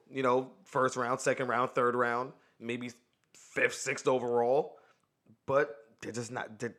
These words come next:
they're not who, they're not that guy. They're not who you thought they were. So Combs, let's talk about the players. Let's start, let's start at the top. Let's start about those players who are, who are performing well, who have surprised us, and who are really making their mark on this fantasy heading into this week five.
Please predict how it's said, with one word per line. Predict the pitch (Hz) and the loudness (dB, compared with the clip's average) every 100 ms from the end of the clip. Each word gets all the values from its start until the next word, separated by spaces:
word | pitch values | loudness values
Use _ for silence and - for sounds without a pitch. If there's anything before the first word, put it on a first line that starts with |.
| - | -6
they're | 123 | -2
not | 147 143 | 0 0
who, | 147 151 | -4 -4
they're | 127 | -4
not | 143 147 | -2 0
that | 147 | -2
guy. | 135 147 104 - - | -2 -6 -8 -14 -10
They're | 127 | 0
not | 151 | 2
who | 143 151 | 2 -2
you | 139 | -2
thought | - 160 113 | -4 -4 -4
they | 101 | -10
were. | 80 64 - _ _ _ _ _ _ | -10 -14 -20 _ _ _ _ _ _
So | - 147 | 4 8
Combs, | 190 185 185 | 10 10 8
let's | 175 | 0
talk | - 170 | 4 4
about | 156 156 | 8 4
the | - | 6
players. | 165 151 | 6 6
Let's | 202 247 | 8 10
start, | 214 190 - - | 12 10 6 0
let's | 220 220 | 4 12
start | 247 180 | 12 12
at | |
the | 135 | 4
top. | - 110 85 | 0 -2 0
Let's | 135 156 | 2 8
start | 190 180 | 10 12
about | 175 156 | 10 8
those | 156 | 6
players | 151 151 143 143 | 8 8 8 6
who | 147 | 6
are, | 135 127 123 - - - | 8 6 2 -8 -16 6
who | |
are | 147 | 6
performing | 135 - 170 151 139 | 6 8 10 10 10
well, | 143 139 | 10 10
who | 143 | 10
have | 131 | 6
surprised | - - 135 139 123 | 4 10 10 10 6
us, | 135 131 | 4 4
and | 135 | 4
who | 135 | 4
are | 131 | 6
really | 139 127 | 4 4
making | 131 127 127 123 - - - | 4 4 0 -6 -12 -20 -2
their | 113 131 | 2 4
mark | 127 123 117 107 | 8 6 6 2
on | 131 120 | 0 0
this | 120 | -2
fantasy | - 127 117 127 120 117 - | 2 2 2 -2 -2 -4 -4
heading | - 127 123 | -2 0 -2
into | 117 | -4
this | 113 107 | -6 -4
week | 113 - | -6 0
five. | 92 - | -2 -2